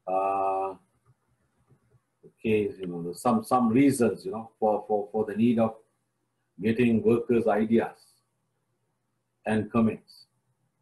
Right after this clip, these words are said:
You know, if you get workers' ideas and comments, then they will be happy. They will understand that they are important. The management, you know, really, uh, considers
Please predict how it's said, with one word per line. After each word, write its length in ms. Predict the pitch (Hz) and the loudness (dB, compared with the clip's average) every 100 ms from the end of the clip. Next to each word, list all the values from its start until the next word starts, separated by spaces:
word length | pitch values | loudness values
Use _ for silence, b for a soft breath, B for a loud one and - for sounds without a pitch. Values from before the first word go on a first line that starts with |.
| _ _ _ _ _ _ _ - | _ _ _ _ _ _ _ -2
You 80 | |
know, 60 | 107 | 0
if 180 | 113 - | 2 0
you 80 | 107 | 0
get 340 | 120 135 - | 4 4 4
workers' 400 | 123 127 135 123 | 2 4 4 2
ideas 520 | - 117 123 131 127 | 2 2 4 2 0
and 160 | 120 107 | -4 -2
comments, 420 | 120 123 131 127 _ _ - | 0 2 0 -4 _ _ 0
then 160 | 110 | 4
they 200 | 117 127 | 6 6
will 160 | 131 117 | 6 4
be 140 | 113 | 2
happy. 340 | 110 120 - - _ _ _ _ _ _ _ _ - | 0 -4 -8 -20 _ _ _ _ _ _ _ _ 0
They 140 | 120 | 2
will 180 | 127 120 | 4 4
understand 560 | 120 127 123 131 123 | 4 4 2 0 2
that 180 | 120 113 | 2 2
they 120 | 107 | 2
are 100 | 117 | 2
important. 560 | 117 127 123 117 - - _ _ _ _ _ _ _ _ _ _ - | 2 0 0 -4 -4 -12 _ _ _ _ _ _ _ _ _ _ -8
The 60 | |
management, 640 | 90 123 131 110 123 120 113 | -2 0 0 2 2 2 0
you 100 | 98 | -2
know, 180 | 113 123 _ _ - | -2 -2 _ _ 0
really, 460 | 117 123 123 107 - _ _ | 2 4 2 0 -6 _ _
uh, 720 | 98 98 98 95 95 95 92 | 0 2 2 2 0 0 -2
considers 760 | - 127 123 127 127 120 - | 0 0 2 2 2 2 -2